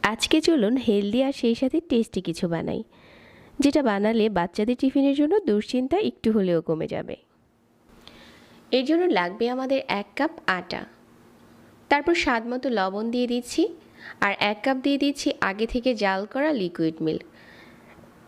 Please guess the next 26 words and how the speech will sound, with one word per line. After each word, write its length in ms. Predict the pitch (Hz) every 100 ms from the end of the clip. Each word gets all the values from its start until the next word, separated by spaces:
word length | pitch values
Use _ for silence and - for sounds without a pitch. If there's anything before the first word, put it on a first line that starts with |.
| -
এই 120 | 262
দুধটা 280 | 247 277 277
কিন্তু 200 | 294 302 277
গরম 380 | 202 185 190 214 226
না, 60 | - - -
কুসুম 320 | 226 - 185
গরম 240 | 170 160 160
আছে। 300 | - - - - - - - - - - - -
তারপর 240 | 254 277 294 254
ভালো 200 | 240 254
করে 180 | 269 277
মিশিয়ে 380 | 254 233 - 262
নিচ্ছি 260 | 269 269 -
আটার 320 | 254 254 262 262
সাথে। 240 | 269 302 381 - - - - - - - - - - - - - - - - - - - - - - - - - - - - - - - - - - - - - - 240
আর 120 | 240
একটু 220 | 247 - -
পাতলা 320 | 240 240 254 254
একটা 160 | 254 320
মিশ্রণ 380 | 277 220 220 202
হয়ে 220 | 196 165
গেছে। 340 | 156 156 - - - - - - - - - -
একটা 260 | 233 254 277
সাইডে 340 | 285 262 262
রেখে 320 | 247 233 277 269
দিয়ে 260 | 277 226